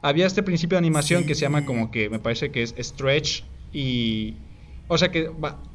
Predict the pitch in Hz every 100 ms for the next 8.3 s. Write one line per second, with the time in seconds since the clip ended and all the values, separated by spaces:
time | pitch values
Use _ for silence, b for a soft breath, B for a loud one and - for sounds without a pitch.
0 | - - - 180 196 202 196 196 - 156
1 | 135 160 175 156 139 156 165 175 170 170
2 | 170 160 165 139 - - - - 143 135
3 | 151 147 - - 147 139 123 113 131 151
4 | 147 147 127 127 135 135 156 170 135 143
5 | 165 160 127 139 139 131 139 131 117 110
6 | 127 135 127 123 B B B - 165 170
7 | 156 127 113 - 151 165 160 151 127 160
8 | 120 117 160